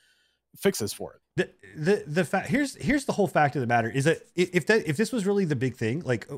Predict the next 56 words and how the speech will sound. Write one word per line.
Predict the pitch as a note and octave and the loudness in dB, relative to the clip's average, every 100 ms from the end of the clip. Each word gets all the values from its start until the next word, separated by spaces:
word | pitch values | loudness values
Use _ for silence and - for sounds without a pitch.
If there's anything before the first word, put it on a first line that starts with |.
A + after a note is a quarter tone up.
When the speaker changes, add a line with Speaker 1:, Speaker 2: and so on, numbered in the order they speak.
| D3+ | -4
Speaker 2:
mo-, | E3 - | -2 0
more | E3+ | 0
my | E3 E3 | 4 2
point | E3 F#3+ F#3 | 2 0 2
is, | F3 | 0
if | C#3 C3 | -2 0
this | F3+ F#3+ | 0 0
is | G#3+ | 0
the | G#3+ | 2
way | D#3+ | 2
that | D#3 A#2+ | 0 0
you | B2 | -2
wanted | G#2 A2 C3+ | 0 -2 -2
it | E3 | -4
to | C3+ | -4
go, | E3+ F#3+ G3+ G3 - - | -2 0 0 -6 -18 -4
then | D#3 | 0
just | D3+ F3+ | 0 0
fucking | G3+ F3 D#3+ C#3+ | 2 2 2 0
nix | C#3+ D3+ - | 2 2 2
the | D3 | 0
whole | D3 C3 | 0 -2
shit | - B2+ - | 0 -2 -2
for | C#3 B2 A#2 G#2 G2 | 0 2 4 2 -2
current | - B2 G#2+ | -4 -2 -2
gen | G#2+ | -6
consoles | G2+ A2+ G2 F2 B1+ | -4 -4 -4 -10 -10
and | C#3 C#3 | -2 0
just | D3+ | 2
say, | E3 | 2
"Fuck | C3+ F3+ B2+ | 2 2 0
it, | G#2+ _ - | -4 _ 0
current | D#3+ D#3+ | 2 4
gen | D#3 | 2
consoles, | C#3 D3 C3+ C3 - - - | 2 0 2 -2 -4 -18 -2
you | C#3 | 2
don't | D#3+ B2 | 2 4
get | B2+ | 0
it." | - - | 0 0
Like, | C3 A#2+ - - - | 2 0 -4 -20 -6
this | - D3+ | 0 0
is | E3+ | 2
a | F3+ | 4
next | E3+ - | 2 2
gen | F3 D3 | 0 2
game. | D3+ F3 D3+ | 2 2 0
If | C3 | 0
that's | C#3+ D3 - | 2 2 0
the | D3 | -2
case, | D#3 F3+ - | 4 2 2
then | A2 C3 | 0 0
push | A#2+ C#3 C3+ | 2 0 0
it | |
to | A#2+ | -2
next | A#2+ G#2 | -2 -2
gen. | A#2+ E2+ | -2 -4